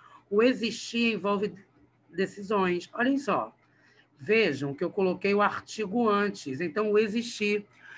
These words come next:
Todo mundo sabe que existir é um verbo. Mas, a partir do momento que eu coloque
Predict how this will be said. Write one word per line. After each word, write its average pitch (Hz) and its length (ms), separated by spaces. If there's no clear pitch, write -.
Todo 320 220
mundo 240 180
sabe 233 280
que 208 220
existir 202 760
é - 160
um 247 160
verbo. 165 880
Mas, 262 300
a 262 80
partir 269 320
do 302 100
momento 240 320
que 233 60
eu 214 80
coloque 202 840